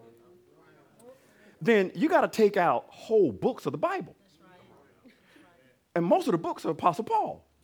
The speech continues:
Because Apostle Paul says that we should die. Wait a minute, once? He says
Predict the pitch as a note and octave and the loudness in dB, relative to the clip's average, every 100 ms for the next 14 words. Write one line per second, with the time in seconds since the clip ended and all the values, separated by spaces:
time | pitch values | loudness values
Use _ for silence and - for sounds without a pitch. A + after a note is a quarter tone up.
0 | _ _ _ _ _ - A#3+ F3+ F3 D#3+ | _ _ _ _ _ -2 -2 2 2 2
1 | F#3 D#4+ F#4 F4+ - G#2+ A2+ - _ _ | 0 0 2 0 -2 -6 -6 -10 _ _
2 | _ _ _ - F#3+ G#3 C4 - G#3 C#3+ | _ _ _ 0 2 0 -4 -2 -2 0
3 | D3+ E4 C4+ G#2+ E2+ _ _ _ _ _ | 4 6 6 2 -2 _ _ _ _ _
4 | _ _ _ A2 A2+ A2 G#2+ G2 - - | _ _ _ -20 -20 -20 -20 _ -20 -20
5 | _ _ _ _ _ _ _ - F#4 D4 | _ _ _ _ _ _ _ -4 -2 0
6 | E3+ G#2+ - B2+ A#3 F#4 - - _ _ | 0 -2 -4 0 2 0 -6 -20 _ _
7 | _ _ _ _ _ - - - - D4+ | _ _ _ _ _ -20 -20 -20 -8 -6
8 | E4 A#3 | 2 4